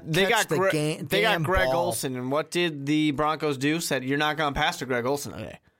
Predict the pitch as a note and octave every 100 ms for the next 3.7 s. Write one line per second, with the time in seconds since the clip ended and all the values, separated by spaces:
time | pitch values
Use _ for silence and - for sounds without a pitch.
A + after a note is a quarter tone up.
0 | _ _ _ - C#3+ D3 E3 E3 D3 C#3+
1 | C#3+ C3+ B2+ C#3+ C#3+ B2+ G#2+ C#2 - C#3
2 | D3 C3 B2 C3 D3+ - D#3+ C#3 B2+ A#2
3 | G#2 - A#2+ C3 C3 C#3+ A#2+